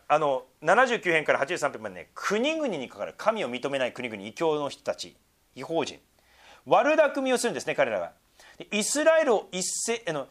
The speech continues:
一斉に攻撃して、イスラエルを消し去ろうとする陰謀が書かれています。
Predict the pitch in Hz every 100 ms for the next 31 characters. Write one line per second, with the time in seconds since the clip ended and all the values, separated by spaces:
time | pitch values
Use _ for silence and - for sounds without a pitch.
0 | _ 202 214 - 277 285 269 254 247 233
1 | 233 220 233 - 196 - 277 277 240 180
2 | - 190 262 247 269 269 269 254 165 202
3 | - _ 208 285 320 294 294 294 262 220
4 | 185 143 - - -